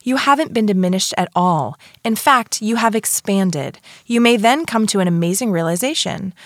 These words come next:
When you are seemingly diminished in some way and remain in absolute non-reaction, not just externally, but also internally, you realize that nothing real has been diminished,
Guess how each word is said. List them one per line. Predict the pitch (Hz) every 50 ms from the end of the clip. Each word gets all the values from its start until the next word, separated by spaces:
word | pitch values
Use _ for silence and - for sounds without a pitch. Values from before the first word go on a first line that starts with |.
| - - _
When | - 214 226
you | 240 254
are | 269 240
seemingly | 233 - - 262 247 269 302 311 320 330 320
diminished | - 311 220 180 165 165 170 - -
in | 196 180
some | 165 - - 185 202 220
way | 202 165 147 139 147 156 -
and | - 185 185
remain | 185 185 185 190 185
in | 180 175 - -
absolute | - 185 196 - - - 240 226 226 -
non-reaction, | - 180 175 165 165 185 214 240 277 285 254 220 196 - - - 156 131 127 143 156 - - - - -
not | 196 208 214 -
just | 247 277 254 - -
externally, | 320 311 - - - - 196 180 170 160 160 165
but | 156 - -
also | - 160 175 - 233 -
internally, | - 220 240 220 - 180 160 151 143 143 139 139 143 - - - - _
you | - 202 208
realize | 202 190 226 254 269 269 254 254 247 233
that | - 190 -
nothing | - 190 185 190 202 214 - 285 269 240 190
real | 180 202 233 247 202 156
has | 160 170 170 - -
been | - 170 170
diminished, | 160 165 170 214 285 269 - - - - - -